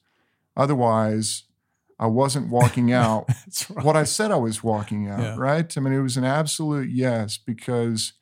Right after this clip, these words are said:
Speaker 1: you were working with those folks that,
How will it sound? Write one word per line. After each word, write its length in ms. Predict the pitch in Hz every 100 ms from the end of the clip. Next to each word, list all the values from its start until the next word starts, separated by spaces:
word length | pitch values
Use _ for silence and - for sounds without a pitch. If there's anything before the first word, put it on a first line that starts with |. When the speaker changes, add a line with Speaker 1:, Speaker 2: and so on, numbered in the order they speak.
| _ _ _ _
Speaker 1:
you 160 | 120 127
were 120 | 120
working 540 | 107 127 139 156 127
with 240 | 120 120 -
those 280 | 117 113
folks 600 | - - 117 110 101 - -
that, 200 | 110